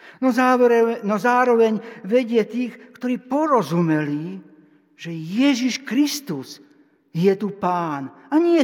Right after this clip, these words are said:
cisár. On je ten, ktorý si ich podmanil svojim bytím,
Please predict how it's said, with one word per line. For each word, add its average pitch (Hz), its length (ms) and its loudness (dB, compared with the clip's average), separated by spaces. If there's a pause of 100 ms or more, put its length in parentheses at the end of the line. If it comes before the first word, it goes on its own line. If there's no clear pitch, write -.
cisár. 131 720 -6 (540)
On 254 240 2
je 214 160 2
ten, 202 240 -2
ktorý - 480 -4
si 254 160 -2
ich 202 160 -8
podmanil 220 560 -4
svojim 240 480 -2
bytím, 185 560 -4